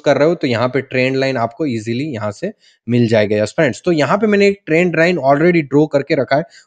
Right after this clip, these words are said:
ओके फ्रेंड्स, आप भी ड्रॉ कर सकते हो अपने चार्ट में, ओके। और यहाँ पे अगर आप देखते हो, तो जब तक एक क्रॉस ना हो जाए, यहाँ पे आप देखते हो, this is the breakout of this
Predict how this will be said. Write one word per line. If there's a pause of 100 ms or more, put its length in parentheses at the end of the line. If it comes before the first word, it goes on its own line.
ओके
फ्रेंड्स,
आप
भी
ड्रॉ
कर
सकते
हो
अपने
चार्ट
में, (300)
ओके।
और
यहाँ
पे
अगर
आप
देखते
हो,
तो (380)
जब
तक
एक (100)
क्रॉस
ना
हो
जाए,
यहाँ
पे
आप
देखते
हो, (120)
this
is
the (120)
breakout
of
this